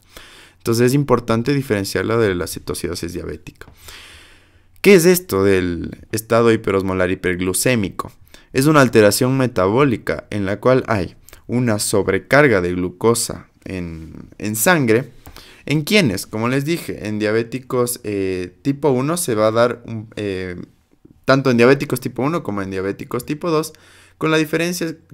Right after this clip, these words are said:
que en cuanto a la cetoacidosis diabética, que solo se daba en diabéticos tipo uno. Aquí es raro, pero sí se puede presentar en diabéticos tipo dos, por eso lo hemos puesto dentro de este cuadrito. Ahora, los precipitantes.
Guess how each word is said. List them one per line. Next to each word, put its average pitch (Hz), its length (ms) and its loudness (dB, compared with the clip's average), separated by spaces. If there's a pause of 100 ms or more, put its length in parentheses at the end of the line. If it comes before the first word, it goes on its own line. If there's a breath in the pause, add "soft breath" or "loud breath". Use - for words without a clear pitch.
que 113 640 2 (140)
en 113 120 -4
cuanto 117 280 0
a - 20 2
la 104 160 4
cetoacidosis 127 480 -2
diabética, 139 640 0
que 107 100 -4
solo 120 240 4
se 135 180 4
daba 123 520 4
en 120 200 0
diabéticos 101 680 -2
tipo 107 300 -4
uno. 165 280 0 (220 loud breath)
Aquí 175 360 0 (240 loud breath)
es 147 300 2
raro, 165 460 6
pero 190 340 0
sí 208 220 0
se - 140 2
puede 101 180 2
presentar 98 440 -2
en 98 100 -2
diabéticos 85 500 -6
tipo - 240 -4
dos, 139 160 0
por - 180 0
eso 98 220 0
lo 104 100 0
hemos 110 180 -4
puesto 110 380 -2
dentro 95 380 0
de 85 240 -4 (320 loud breath)
este 98 480 -2
cuadrito. 87 500 -2 (420 loud breath)
Ahora, 117 360 6 (260 loud breath)
los 139 180 4
precipitantes. 147 920 2